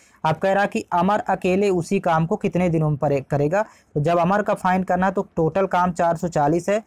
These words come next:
और इसकी एफिशिएंसी ग्यारह है तो ग्यारह से भाग कर देंगे, तो ग्यारह चौक चौवालीस और एक ज़ीरो लगाएंगे, तो अमर अकेले उसी काम को चालीस दिनों में पूरा करेगा। ऑप्शन नंबर फोर्थ करेक्ट है।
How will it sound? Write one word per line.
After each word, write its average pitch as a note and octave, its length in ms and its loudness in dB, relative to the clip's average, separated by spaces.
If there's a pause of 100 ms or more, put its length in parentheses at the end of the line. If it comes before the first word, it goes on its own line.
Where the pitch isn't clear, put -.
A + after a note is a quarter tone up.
(260)
और D3+ 160 2
इसकी F3 300 0
एफिशिएंसी F3 580 0
ग्यारह E3 260 2
है F#3 80 2
तो F#3+ 100 -2
ग्यारह E3 240 2
से E3 160 -4
भाग C#3+ 240 0
कर C#3 160 0
देंगे, C#3 300 -2 (320)
तो D3+ 80 0
ग्यारह D#3+ 300 2
चौक E3+ 240 -2
चौवालीस E3 500 0
और E3+ 60 2
एक D#3 100 0
ज़ीरो D3 200 0
लगाएंगे, D3 420 0
तो G3 120 -4
अमर F3 320 0
अकेले F3 380 0
उसी F3 220 -4
काम D3 220 0
को D3 140 -2
चालीस D3 340 0
दिनों C3+ 200 -2
में F#3 160 -2 (300)
पूरा E3 200 2
करेगा। D#3+ 420 0
ऑप्शन F3+ 220 -2
नंबर E3 240 0
फोर्थ D3+ 260 -2
करेक्ट C3 300 -4
है। G3 120 0